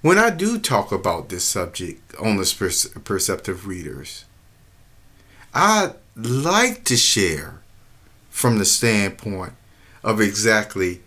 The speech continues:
how the, you know, the earth will be, and how in a lot of ways, just by having that mental outlook, it even helps you today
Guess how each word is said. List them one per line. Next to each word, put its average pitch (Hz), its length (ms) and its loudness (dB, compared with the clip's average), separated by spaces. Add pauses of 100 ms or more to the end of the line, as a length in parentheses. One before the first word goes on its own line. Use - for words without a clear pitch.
(340)
how 117 240 0
the, 98 380 -4
you 107 120 0
know, 98 220 2
the 95 280 -4
earth 110 440 2 (220)
will 104 240 4
be, 101 420 -2 (320)
and 123 200 4
how 131 520 4
in 120 140 2
a 110 80 4
lot 127 340 4
of 147 120 0
ways, 92 500 2 (260)
just 135 240 2
by 127 140 4
having 127 300 2
that 113 200 2
mental 123 500 4
outlook, 107 640 0 (340)
it 127 220 8
even 120 420 0
helps 120 380 2
you 120 100 0
today 147 540 0